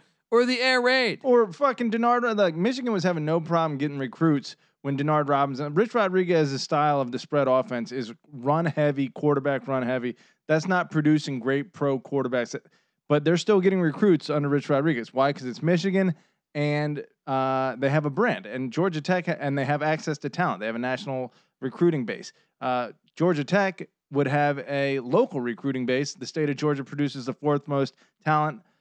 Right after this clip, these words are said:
Speaker 2: of any state in the country, and there's only two Power Five teams in that state. Georgia's been in the top five recruiting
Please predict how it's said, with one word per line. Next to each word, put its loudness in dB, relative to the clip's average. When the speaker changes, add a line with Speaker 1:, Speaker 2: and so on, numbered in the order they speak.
Speaker 2:
of 0
any 2
state 0
in -2
the -2
country, -2
and -4
there's 0
only 2
two 0
Power 2
Five 2
teams -2
in -4
that 0
state. -4
Georgia's 0
been -2
in 0
the -2
top 0
five 0
recruiting 0